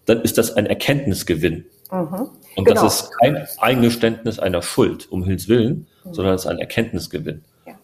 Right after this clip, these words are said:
Speaker 1: Und je mehr ich weiß, desto besser und desto besser kann ich am nächsten Tag sein.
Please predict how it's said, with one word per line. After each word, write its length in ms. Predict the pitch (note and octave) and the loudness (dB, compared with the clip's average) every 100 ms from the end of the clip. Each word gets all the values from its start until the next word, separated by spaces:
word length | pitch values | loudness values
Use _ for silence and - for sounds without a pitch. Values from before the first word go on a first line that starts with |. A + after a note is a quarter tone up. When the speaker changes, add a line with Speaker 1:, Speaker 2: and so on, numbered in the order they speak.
| - | -8
Speaker 1:
Und 160 | E2+ | -2
je 120 | F#2 | 0
mehr 280 | A2 G#2 A2 | 2 2 2
ich 160 | G#2 F2+ | 0 0
weiß, 460 | E2+ G2 G3 - - | 2 4 2 -2 -4
desto 260 | - - | -4 -4
besser 640 | D#3+ - - E3+ F4+ - - _ | 2 2 4 2 2 -2 -18 _
und 140 | - G#2 | -4 -2
desto 180 | G#2 | -2
besser 220 | F#2 F#2 A2+ | 0 0 0
kann 160 | G#2 | -2
ich 80 | G2+ | -2
am 80 | G2+ | -2
nächsten 300 | G2 F#2+ G2 | -2 -2 -8
Tag 260 | F#2+ F#2+ - | -6 -6 -4
sein. 200 | D2 | -8